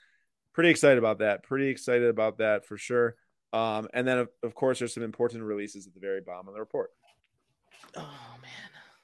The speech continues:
Speaker 2: Mosaic Road to the World Cup. That's a big one for sure. Uh,
Speaker 1: I'm,
Speaker 2: Prism
Speaker 1: I'm salty about
Speaker 2: W N B A.
Speaker 1: that release. I'm salty about the release, but we'll,
Speaker 2: Why are
Speaker 1: we'll
Speaker 2: you
Speaker 1: say
Speaker 2: salty?
Speaker 1: that.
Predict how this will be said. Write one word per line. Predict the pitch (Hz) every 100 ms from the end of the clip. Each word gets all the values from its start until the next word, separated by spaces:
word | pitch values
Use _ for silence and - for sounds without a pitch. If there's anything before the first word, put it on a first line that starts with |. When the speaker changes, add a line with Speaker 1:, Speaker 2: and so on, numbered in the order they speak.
| _ _ _ _ _ _ _ _ _ _ _ _ -
Speaker 2:
Mosaic | 139 123 175 214 160
Road | 175 202
to | 170
the |
World | 156 170 143
Cup. | 180 180 147
That's | 127 143
a | 127
big | 123
one | 123 117
for | 120
sure. | - 120 113 117 _ _ _ _ _ _ _ _ - _ _ -
Uh, | 151 139 135
Speaker 1:
I'm, |
Speaker 2:
Prism | 135 175 151
Speaker 1:
I'm |
salty | 156 156 156
about | 156
Speaker 2:
W | 151 151
N | 160
B |
A. |
Speaker 1:
that | 156
release. | 160 165 170 -
I'm | - 131
salty | 139 143 151
about | 147 147
the | 151
release, | 156 170 170
but | 151 120 _ -
we'll, | - 131
Speaker 2:
Why | 127
are |
Speaker 1:
we'll | 131
Speaker 2:
you |
Speaker 1:
say | 135
Speaker 2:
salty? | 131 110
Speaker 1:
that. | 98